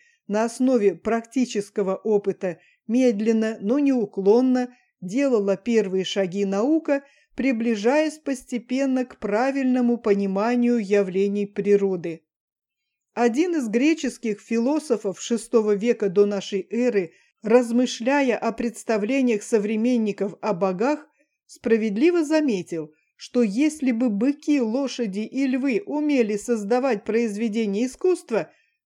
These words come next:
то изображали бы богов похожими на себя, то есть в виде быков, лошадей, львов и так далее.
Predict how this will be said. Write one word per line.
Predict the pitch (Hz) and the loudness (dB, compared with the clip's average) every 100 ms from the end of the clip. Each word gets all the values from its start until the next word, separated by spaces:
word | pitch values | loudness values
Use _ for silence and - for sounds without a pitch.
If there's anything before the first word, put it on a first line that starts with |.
| - | -2
то | 220 294 | 0 2
изображали | 302 294 311 294 330 320 | 0 0 0 0 0 0
бы | 302 285 | 0 0
богов | 240 240 214 208 - _ | 2 0 2 0 -2 _
похожими | 170 160 202 277 285 302 | -14 -4 -2 0 0 0
на | 302 302 | 2 0
себя, | 311 330 320 214 147 _ _ _ _ | -2 -2 -2 -2 -4 _ _ _ _
то | 247 | 2
есть | 294 302 | 2 0
в | 254 | -4
виде | 226 247 185 | 0 0 0
быков, | 180 180 - 320 320 | -2 -4 0 0 0
лошадей, | 240 196 190 165 269 294 | -2 -4 -6 -4 -2 -2
львов | 202 190 247 247 | 0 2 2 0
и | 202 | -8
так | 202 202 180 | -4 -4 -2
далее. | 180 165 151 | -4 -6 -8